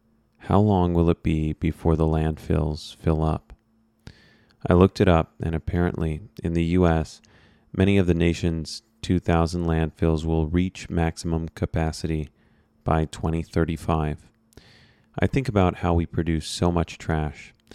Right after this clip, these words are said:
I think about it on probably a monthly basis. I try to throw away as little as possible and recycle as much as possible, but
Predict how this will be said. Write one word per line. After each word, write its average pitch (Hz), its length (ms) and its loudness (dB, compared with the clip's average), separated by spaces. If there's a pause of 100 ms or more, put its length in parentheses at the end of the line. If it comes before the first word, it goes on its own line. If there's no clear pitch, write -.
(600)
I - 40 2
think 107 200 0
about 87 240 6
it - 160 0
on 82 160 0
probably 90 680 0
a 90 80 -8
monthly 85 440 0
basis. 80 680 -2 (760)
I 87 60 4
try 113 240 4
to 107 100 4
throw 85 400 4
away 82 540 2 (100)
as - 240 -4
little 101 400 2
as 90 100 -2
possible - 640 -6
and 82 140 -2
recycle 82 640 -2
as 85 120 -4
much 87 280 -2
as 85 80 -10
possible, 82 480 -4
but 85 260 0